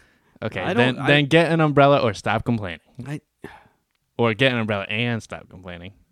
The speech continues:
Speaker 1: or don't complain.
Speaker 2: I will wear a, I, I might, I might, or a raincoat.
Speaker 1: Well, this, this umbrella story might help you because I really want a cool umbrella. <clears throat>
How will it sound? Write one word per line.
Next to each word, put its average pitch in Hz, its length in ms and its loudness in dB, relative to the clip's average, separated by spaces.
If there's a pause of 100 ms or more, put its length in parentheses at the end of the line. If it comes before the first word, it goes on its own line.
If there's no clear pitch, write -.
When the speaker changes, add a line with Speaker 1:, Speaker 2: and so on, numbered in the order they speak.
(120)
Speaker 1:
or 92 140 -8
don't 98 220 -14
complain. - 280 -20
Speaker 2:
I 104 120 -6
will 143 180 -6
wear 117 220 -6
a, 90 80 -10 (460)
I, 127 260 -8 (340)
I 123 100 -6
might, 120 460 -8 (100)
I 123 80 -4
might, 226 360 -4 (420)
or 175 240 0
a 156 80 0
raincoat. 143 720 -6
Speaker 1:
Well, 131 260 6
this, 151 320 2
this 139 360 0
umbrella 110 500 0
story 98 240 -4
might 90 160 -6
help 87 220 -10
you 90 100 -8
because 104 260 -6
I 120 60 -2
really 151 240 -4
want 101 240 -8
a - 40 -14
cool 104 420 -2
umbrella. 85 460 -12 (680)
<clears throat> - 0 -